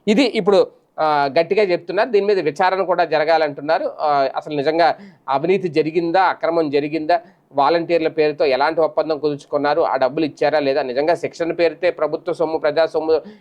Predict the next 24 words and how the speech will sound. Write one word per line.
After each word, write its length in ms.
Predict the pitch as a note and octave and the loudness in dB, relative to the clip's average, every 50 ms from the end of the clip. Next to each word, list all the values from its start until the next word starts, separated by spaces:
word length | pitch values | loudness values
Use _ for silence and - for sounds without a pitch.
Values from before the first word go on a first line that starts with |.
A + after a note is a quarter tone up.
| _ _ - | _ _ -2
కనుక 180 | E3 D#3+ E3 E3 | 0 0 0 0
ఇస్తే 320 | E3 D3 D3 D3 - B3+ | 0 -2 -2 -2 -2 -2
ఖచ్చితంగా 420 | A3 G3 E3 E3 - - F3+ F3+ F#3+ | 0 0 -2 -2 -4 -8 -2 -2 0
దాని 220 | F3 E3+ E3 D#3+ | 2 2 0 0
అంతటికీ 300 | D3+ D3 D3+ D#3+ E3 F3+ | -2 -4 -6 -6 -2 0
ఆధారాలు 460 | D#3+ C#3+ D3 D3+ E3 D#3 D#3+ D#3 D3+ | 2 2 2 2 2 2 2 2 0
ఉండాలి, 300 | D3+ D3+ D3 D#3 F3 G3+ | -2 0 0 0 0 0
ట్రాన్సాక్షన్స్ 640 | G3 F3+ D#3 C#3 C#3+ D3 E3+ D3 - - D#3+ D#3 - | 0 -2 -2 -2 -2 -2 -6 -8 -8 -10 -12 -6 -4
ఉండాలి. 320 | D3 C#3 C#3 D3+ E3 F#3 F#3 G3+ A#3 A#3 G#3 _ - | -2 0 2 2 2 0 -2 -8 -14 -20 -14 _ 0
అవన్నీ 340 | - F3 E3+ F3 F#3 G3+ G3+ | 2 4 4 4 4 2 2
జరిగి 300 | E3+ F3 F3 F3 F3 D#3+ | 2 2 0 0 0 -2
నిజంగా 340 | E3+ D#3 D#3 F3+ F#3 F#3+ F#3+ | -2 0 0 0 2 2 2
ఇది 260 | F#3 F3+ E3 E3+ E3 | 2 2 0 -2 -2
సక్రమంగా 580 | E3 E3+ D3+ - F3 E3+ E3+ F3 E3+ E3+ F3 E3+ | -2 -2 -4 -2 0 0 0 2 2 2 2 2
జరగలేదు, 440 | D3 D#3+ D3+ D#3 D3+ D#3 D#3+ D#3 D3+ | 2 0 0 0 0 0 2 2 0
అక్రమంగా 460 | C#3 - D#3+ D3+ D#3+ D#3 D#3 D#3 D3+ | 0 0 -2 -2 0 0 0 0 0
జరిగిందంటే 560 | C#3+ C#3+ C#3+ D3+ D3 D3+ D3+ D3 E3 A3 B3 | 0 0 -2 -4 -4 -4 -4 -4 -2 -2 -2
మరొక 320 | F#3+ E3+ E3+ F3+ F3 F#3+ | 0 2 2 2 2 0
కుంభకోణం 600 | E3+ - - F3 D#3+ D#3 E3 - E3 D#3 D3+ D3+ C#3+ | -2 -2 0 -2 -2 -2 0 0 0 0 0 -2 -4
కేసు 220 | C#3+ D3 D3 F3+ | -2 -4 -4 -2
తెర 180 | F3 E3 D3 D3 | -2 -2 -2 0
మీదకి 240 | D3+ D#3 D3 D3 D3 | 0 -2 -2 -2 -2
వచ్చినట్టు 340 | C#3 - D3 D3 C3+ - | -4 -4 -6 -8 -4 -2
అవుతుంది. 300 | C#3 C3+ C#3 D#3 G3 - | -2 -4 -2 -4 -6 -6